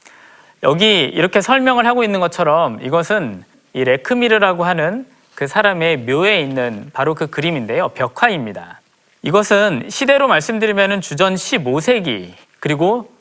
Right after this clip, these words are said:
투트모스 삼 세세, 그리고 여기 기록되어 있는 것처럼 아멘호텝 이 세 때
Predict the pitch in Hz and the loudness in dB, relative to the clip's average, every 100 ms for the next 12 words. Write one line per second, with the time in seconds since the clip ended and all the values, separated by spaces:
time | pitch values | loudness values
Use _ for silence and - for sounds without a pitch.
0 | _ - 254 254 247 214 - - _ _ | _ -6 -6 -2 0 0 -2 -14 _ _
1 | _ _ - - 262 240 208 117 92 104 | _ _ -6 -2 -2 2 2 2 -4 -14
2 | - _ _ _ _ - 151 175 254 - | -20 _ _ _ _ -4 -2 0 -2 -6
3 | _ - 135 170 170 165 170 190 143 139 | _ -2 0 0 0 -2 2 2 2 -2
4 | 135 151 170 247 - - - - - 170 | -2 0 0 -2 -10 -20 -20 -2 0 2
5 | 196 202 202 196 - - 151 156 202 147 | 0 -2 -2 -4 -6 -8 -6 -2 0 0
6 | 101 113 - 151 180 120 92 | -2 -8 -4 0 0 -2 -6